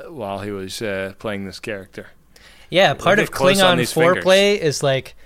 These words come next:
Speaker 2: taking the other person's hand and squeezing it shut with your hand on the outside until it
Speaker 1: And
Speaker 2: bleeds.
Speaker 1: Yeah.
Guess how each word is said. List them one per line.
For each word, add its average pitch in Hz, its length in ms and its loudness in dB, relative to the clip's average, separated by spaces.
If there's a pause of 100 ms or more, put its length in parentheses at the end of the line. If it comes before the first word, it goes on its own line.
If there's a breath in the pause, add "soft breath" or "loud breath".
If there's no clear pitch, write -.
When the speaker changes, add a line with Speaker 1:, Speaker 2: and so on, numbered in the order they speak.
(240 soft breath)
Speaker 2:
taking 170 380 0
the 143 140 0
other 147 160 2
person's 147 420 -2
hand 139 400 -4
and 127 180 -10
squeezing 139 560 -4
it 131 220 -6
shut 147 340 0
with 135 220 -8
your 131 140 -4
hand 143 320 -4
on 127 100 -2
the 120 140 -6
outside 160 560 0 (180)
until 143 280 -4
it 123 80 -4
Speaker 1:
And 104 60 -10
Speaker 2:
bleeds. 135 540 -6 (300 soft breath)
Speaker 1:
Yeah. 104 260 -4